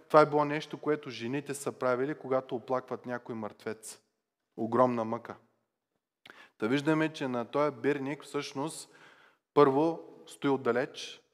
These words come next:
второ не смее очите си да вдигне, трето удряше се в гърдите и обърнете внимание, не цитира, че е направил нещо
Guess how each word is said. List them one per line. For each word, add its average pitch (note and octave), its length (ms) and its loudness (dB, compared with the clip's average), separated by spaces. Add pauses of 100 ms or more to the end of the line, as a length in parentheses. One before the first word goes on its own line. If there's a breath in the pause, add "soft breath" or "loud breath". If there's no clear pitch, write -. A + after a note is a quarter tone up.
(120)
второ D3 560 2
не B2 220 -2
смее C3+ 760 -4 (280)
очите D#3+ 420 -4
си D#3 180 -4
да B2+ 120 -2
вдигне, G#2 500 -8 (920 soft breath)
трето D3+ 560 4 (180)
удряше C#3 500 -2
се C#3+ 240 -2
в B2 280 0 (300)
гърдите B2 800 -4 (1160 soft breath)
и C3 80 4
обърнете C#3 480 0
внимание, D3 480 -4 (120)
не A#2+ 280 -2
цитира, D#3 880 0 (300)
че B2 180 -4
е A#2+ 60 -4
направил C3 800 -2 (120)
нещо A#2+ 640 -6